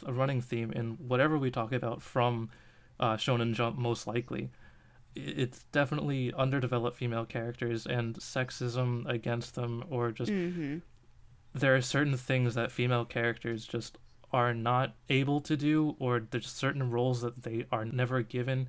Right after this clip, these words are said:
Speaker 2: Mm-hmm.
Speaker 1: in a lot of series in Shonen Jump. And I don't think that should ever be considered something as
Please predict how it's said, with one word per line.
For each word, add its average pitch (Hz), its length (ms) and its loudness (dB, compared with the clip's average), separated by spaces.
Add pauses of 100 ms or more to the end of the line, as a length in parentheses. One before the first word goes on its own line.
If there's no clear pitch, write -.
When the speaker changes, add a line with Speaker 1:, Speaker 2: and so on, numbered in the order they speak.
(100)
Speaker 2:
Mm-hmm. 180 480 -2
Speaker 1:
in 135 380 2 (560)
a 139 80 2
lot 131 240 4
of 127 100 -2
series 139 300 -2
in 147 60 0
Shonen 151 300 -2
Jump. 165 200 -2 (680)
And 143 440 4 (260)
I 135 140 4
don't 123 400 0
think 135 340 -2
that 123 200 0
should 127 280 -2
ever 131 260 2
be 127 180 -2
considered 120 600 -2 (280)
something 120 560 -2 (100)
as 113 280 -2